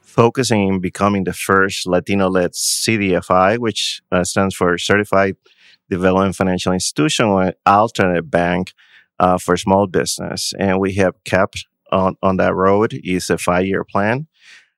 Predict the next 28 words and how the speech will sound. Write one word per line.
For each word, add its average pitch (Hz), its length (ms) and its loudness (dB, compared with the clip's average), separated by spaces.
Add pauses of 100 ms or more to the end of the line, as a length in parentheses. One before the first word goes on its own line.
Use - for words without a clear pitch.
(140)
and 95 300 0
it's 92 160 -2
a 98 100 2
very 95 480 -2 (240)
cumbersome 104 560 2
process 104 600 2
because 92 360 -2
it's 95 140 -2
a - 20 -10
federal 92 300 2
designation. 92 880 -2 (440)
So - 100 0
we 123 100 4
have 147 140 2
focused 143 400 2
in 110 100 2
providing, 104 640 2 (180)
uh, 95 260 0 (120)
lending 104 840 0 (120)
and 95 340 0
financing 107 440 0
resources 98 440 0
for 107 140 2
businesses, 92 800 -2
also 104 600 2 (420)
assisting 147 460 0
them 127 200 4
with 113 200 2